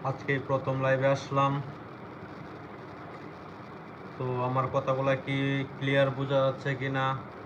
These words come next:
আর আমার লাইভটা ক্লিয়ার আছে কিনা, সব কিছু ঠিকঠাক আছে কিনা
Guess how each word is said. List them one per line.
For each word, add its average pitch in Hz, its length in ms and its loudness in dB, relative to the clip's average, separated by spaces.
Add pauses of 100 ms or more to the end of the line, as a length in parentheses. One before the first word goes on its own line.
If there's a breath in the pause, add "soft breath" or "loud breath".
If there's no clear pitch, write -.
(2000)
আর 120 440 4 (580)
আমার 127 460 4 (440)
লাইভটা 135 440 4
ক্লিয়ার 135 400 4
আছে 135 360 2
কিনা, 135 240 0 (840)
সব 131 120 2 (100)
কিছু 135 180 -4 (100)
ঠিকঠাক 143 340 2
আছে 139 260 0
কিনা 139 300 0